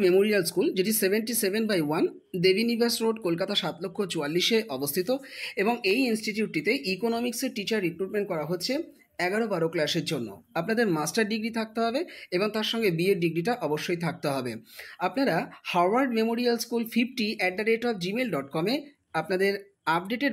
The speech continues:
বায়োডেটা পাঠিয়ে দেবেন। চলে যাব পরের বিজ্ঞপ্তিতে। কলকাতা বিশ্ববিদ্যালয় দ্বারা অনুমোদিত সুকান্ত কলেজ, এটি একটি ডিগ্রি কলেজ। তো এই কলেজটির অবস্থান হচ্ছে ভিলেজ এবং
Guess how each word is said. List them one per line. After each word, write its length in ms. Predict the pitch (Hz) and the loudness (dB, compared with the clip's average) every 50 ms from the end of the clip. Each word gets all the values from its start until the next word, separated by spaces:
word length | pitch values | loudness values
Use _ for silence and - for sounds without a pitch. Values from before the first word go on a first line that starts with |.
| 180 | 2
বায়োডেটা 360 | 170 156 156 156 165 175 202 269 | 2 2 2 2 2 0 -2 -2
পাঠিয়ে 340 | 269 208 160 165 170 156 143 139 | -2 -2 -2 0 0 0 0 0
দেবেন। 200 | 127 123 123 113 113 - _ _ - - _ _ _ - - | -2 -4 -6 -8 -10 -14 _ _ -20 -20 _ _ _ -6 0
চলে 140 | 196 175 170 | 2 2 4
যাব 80 | 180 220 294 277 | 4 2 0 0
পরের 180 | 226 165 151 147 147 | 0 0 0 0 0
বিজ্ঞপ্তিতে। 460 | 143 131 147 135 - 147 135 135 123 113 113 _ _ _ _ _ _ _ _ _ _ _ _ _ _ _ _ - - - _ _ - - | 0 0 0 -2 -2 -2 -2 -2 -4 -6 -8 _ _ _ _ _ _ _ _ _ _ _ _ _ _ _ _ -20 -20 -20 _ _ 2 6
কলকাতা 300 | 208 214 214 262 247 277 269 | 6 6 6 4 2 2 4
বিশ্ববিদ্যালয় 600 | 220 196 - - 240 220 233 220 233 240 233 220 | 2 4 2 2 2 2 2 2 4 2 4 2
দ্বারা 140 | 240 240 233 - 170 | 2 0 2 2 4
অনুমোদিত 380 | 165 185 202 208 180 160 160 - 226 302 370 - | 4 4 4 4 2 0 0 0 -2 -2 -2 -4
সুকান্ত 420 | - - 233 214 247 247 247 - 226 | -4 -2 0 0 2 0 0 0 0
কলেজ, 300 | - 156 143 160 196 233 - - | 0 2 2 2 2 0 2 0
এটি 120 | 196 190 240 247 | 0 2 0 -2
একটি 120 | 247 254 220 | 0 0 0
ডিগ্রি 320 | 170 185 190 175 190 220 220 214 | 0 0 -2 -2 -2 -2 2 2
কলেজ। 220 | 185 196 254 320 - - - - - - - | 4 4 2 0 -2 -10 -16 -18 -12 -2 2
তো 60 | 220 202 208 | 2 2 4
এই 140 | 208 190 254 | 4 4 4
কলেজটির 400 | - 247 240 254 247 254 277 262 - | 4 2 2 2 0 0 -2 -4 0
অবস্থান 360 | - 165 180 208 214 - 247 220 | 0 0 0 0 -2 -2 0 0
হচ্ছে 200 | 175 165 170 214 190 190 | 0 0 0 0 0 2
ভিলেজ 200 | 202 214 226 226 240 | 2 2 2 2 2
এবং 100 | 247 247 | 0 0